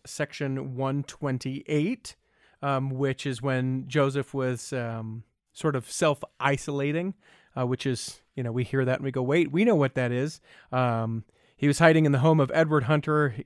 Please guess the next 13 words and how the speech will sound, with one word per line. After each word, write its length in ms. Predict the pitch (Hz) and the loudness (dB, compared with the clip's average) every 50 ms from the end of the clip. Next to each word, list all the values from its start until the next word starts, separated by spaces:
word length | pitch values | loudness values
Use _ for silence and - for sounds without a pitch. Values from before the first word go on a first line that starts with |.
| - 131 - | -12 -12 -4
can't 240 | - 160 156 147 | 0 0 0 0
leave 220 | - 147 147 147 135 | 0 0 0 0 0
and 100 | 135 131 | 0 2
doesn't 220 | 139 143 143 135 131 | 2 2 2 0 -2
have 200 | 127 147 139 143 | 0 -2 0 0
anything 340 | 143 139 131 - 151 143 135 | 0 -2 0 0 0 -2 -2
to 100 | - 135 | -2 -4
do, 260 | 123 127 135 135 131 | -2 0 0 0 0
so 300 | 123 - - 139 127 127 | -2 -2 0 0 2 2
Joseph 420 | 123 - 143 131 127 123 131 - - | 2 0 0 0 0 0 -2 -2 0
utilizes 680 | 143 139 135 131 135 127 131 131 131 127 135 131 120 - | 0 0 2 0 0 0 0 0 -2 -2 -4 -6 -6 -6
his 160 | 135 127 - | -8 -8 -6
time 340 | - 139 123 120 123 127 | -8 -6 -4 -4 -4 -4